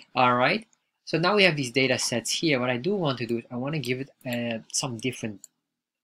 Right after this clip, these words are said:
data points. Main reason for this is that we can see the difference later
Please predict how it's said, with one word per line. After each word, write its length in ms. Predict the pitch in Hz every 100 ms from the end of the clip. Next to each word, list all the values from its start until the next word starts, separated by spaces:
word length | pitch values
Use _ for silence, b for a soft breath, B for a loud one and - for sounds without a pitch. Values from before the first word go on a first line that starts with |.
| - 123
data 260 | 131 123 143
points. 380 | - 185 285 - - B B B B _ -
Main 180 | 135
reason 220 | 123 127 120
for 100 | 120
this 180 | 123
is 60 | 120
that 100 | 120
we 80 | 120
can 160 | 120 117
see 160 | -
the 80 | 127
difference 560 | 98 123 120 117 - 107
later 320 | 107 98